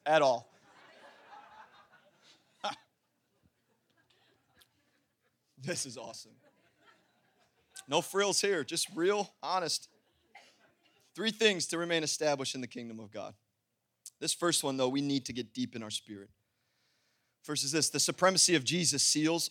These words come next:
our purchase. The supremacy of Jesus Christ is what seals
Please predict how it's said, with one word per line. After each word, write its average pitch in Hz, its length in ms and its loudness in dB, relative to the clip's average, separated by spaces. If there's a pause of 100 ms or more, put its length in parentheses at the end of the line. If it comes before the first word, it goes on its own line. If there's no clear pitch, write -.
our 127 320 2 (180)
purchase. - 520 -10 (1700)
The 156 80 -2
supremacy 233 760 8
of 220 100 8
Jesus 220 460 4
Christ 208 500 8
is 196 160 2
what 202 220 6
seals 269 560 8